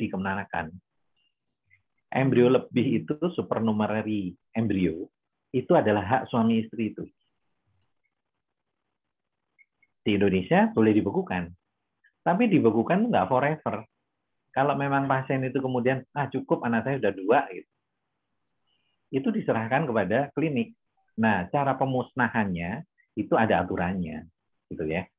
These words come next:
ada berita acaranya. Nah, apakah membuang embrio itu ilegal? Dosa.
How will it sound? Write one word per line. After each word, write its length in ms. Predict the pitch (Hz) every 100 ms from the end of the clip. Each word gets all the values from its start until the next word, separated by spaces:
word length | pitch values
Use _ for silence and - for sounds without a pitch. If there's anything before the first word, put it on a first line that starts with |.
| _ -
ada 140 | 90 95
berita 480 | 90 101 95 90 87
acaranya. 600 | 87 80 78 76 73 - _ _ _ _ _ _ _
Nah, 200 | 107 123
apakah 440 | 127 147 185 185 - _ _ _ _ _ -
membuang 400 | 135 139 117 120
embrio 360 | 131 120 120 120
itu 480 | 117 147 139 127 - _ _ _ _ _ _ _ _ _ _ _ -
ilegal? 640 | 147 165 147 107 85 80 - _ _ _ _ _ _ _ _ _ _
Dosa. 480 | 131 135 123 87 78